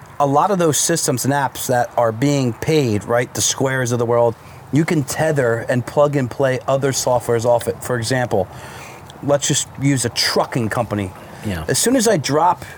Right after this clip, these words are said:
Speaker 1: the low boy and I take the excavator off, boop, the cost per hour is billed to you. The invoice is done right there.
Speaker 2: Right.
Speaker 1: And then when that's paid,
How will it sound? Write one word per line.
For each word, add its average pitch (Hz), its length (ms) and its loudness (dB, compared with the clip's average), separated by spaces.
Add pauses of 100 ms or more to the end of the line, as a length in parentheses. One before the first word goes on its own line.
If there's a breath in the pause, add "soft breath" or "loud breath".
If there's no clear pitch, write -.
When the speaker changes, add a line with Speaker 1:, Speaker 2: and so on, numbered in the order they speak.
(580)
Speaker 1:
the 131 100 -2
low 156 200 4
boy 120 360 2 (220)
and 131 140 0
I 131 80 0
take 156 280 -2
the - 120 -2
excavator 127 560 2
off, 147 320 2 (680 loud breath)
boop, 381 200 2 (540)
the 135 120 0
cost 208 400 0
per 185 160 0
hour 196 380 6 (300 loud breath)
is 156 160 4
billed 185 360 2
to 143 100 2
you. 104 100 2
The 131 160 0
invoice 190 400 2
is 156 60 2
done 160 260 2
right 143 220 2
there. 151 320 4
Speaker 2:
Right. 85 400 -2
Speaker 1:
And 156 160 2
then 180 140 2
when 175 120 0
that's 185 220 0
paid, 160 480 0